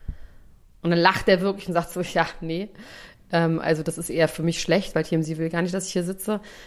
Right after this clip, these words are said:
Ähm, also ich hab davon wirklich gar nichts, außerdem könnte ich Ihnen das auch vorwerfen, dass Sie diesen, diesen Prozess nur angenommen haben, weil's Amber Heard ist und für ihre Publicity.“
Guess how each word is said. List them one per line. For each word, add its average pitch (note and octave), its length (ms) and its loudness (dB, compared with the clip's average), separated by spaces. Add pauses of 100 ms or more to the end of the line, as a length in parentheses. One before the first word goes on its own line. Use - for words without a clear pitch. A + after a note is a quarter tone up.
(240)
Ähm, D#3+ 220 4
also D#3 140 4
ich E3 140 -4
hab F3+ 80 -2
davon E3+ 240 2
wirklich D#3+ 200 -6
gar D#3+ 200 6
nichts, F#3+ 120 2
außerdem E3 240 2
könnte F3 200 2
ich - 100 -8
Ihnen F3 100 2
das E3+ 120 0
auch D#3 160 2
vorwerfen, D3+ 420 2
dass D3+ 140 -2
Sie D#3+ 80 -4
diesen, D#3 280 -6 (120)
diesen D3+ 520 -4
Prozess - 400 -4
nur F3 160 4
angenommen E3+ 440 2
haben, D#3+ 300 0 (540)
weil's D3+ 200 0
Amber D#3 260 2
Heard E3+ 220 6
ist D#3+ 100 -4
und D#3 140 -4
für D#3 80 -2
ihre E3 160 -2
Publicity.“ D#3 720 -4